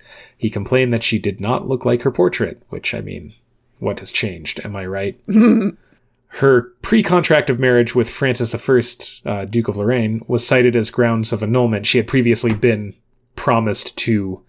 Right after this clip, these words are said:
Speaker 1: future King Francis of France, but that nego-, that, like,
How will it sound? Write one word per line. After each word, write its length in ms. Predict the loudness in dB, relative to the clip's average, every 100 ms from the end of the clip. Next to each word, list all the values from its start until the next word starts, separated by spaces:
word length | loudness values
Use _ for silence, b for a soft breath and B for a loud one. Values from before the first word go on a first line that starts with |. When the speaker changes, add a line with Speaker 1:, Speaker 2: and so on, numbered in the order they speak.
| _ _ _
Speaker 1:
future 420 | -14 -8 -4 -4 -4
King 240 | -8 -10
Francis 680 | -4 -4 -4 -6 -6 -8 b b b b b
of 360 | -8 -8 -10 -16 _
France, 400 | -6 -6 -4 -12 b b b b _ _ -8
but 460 | -4 2 2 2 -6 _ _
that 500 | -10 0 2 2 -2 _ _ -8
nego-, 380 | -4 0 -2
that, 280 | 0 0 0
like, 280 | -4 -6